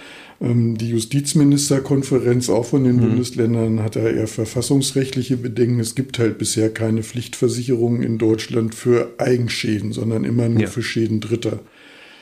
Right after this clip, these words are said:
Speaker 1: Ähm, gut, wenn man sich davon mal löst und sagt, das kann man als Gesetzgeber auch heilen, ähm, ist das aus unserer Sicht, also aus Sicht der Versicherungswirtschaft,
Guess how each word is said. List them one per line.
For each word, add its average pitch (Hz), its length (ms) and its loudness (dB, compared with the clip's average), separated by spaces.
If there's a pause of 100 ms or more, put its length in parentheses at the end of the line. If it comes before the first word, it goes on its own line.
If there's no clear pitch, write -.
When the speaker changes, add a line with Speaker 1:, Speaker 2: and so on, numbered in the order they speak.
(160)
Speaker 1:
Ähm, 113 420 -2 (140)
gut, 117 180 -4
wenn 123 120 4
man 123 120 4
sich 117 180 -2
davon 120 400 2
mal 110 160 2
löst 127 320 2
und 117 120 -2
sagt, 117 200 -2
das 113 140 -6
kann 120 160 -2
man 113 160 0
als 117 220 -4
Gesetzgeber 113 720 0
auch 113 240 -4 (760)
heilen, 131 560 0
ähm, 117 380 2 (200)
ist - 200 -4
das - 240 -2
aus - 180 -2
unserer 123 480 2
Sicht, 110 300 -4
also 104 180 -2
aus - 140 -4
Sicht - 180 -8
der 123 100 0
Versicherungswirtschaft, 120 1200 0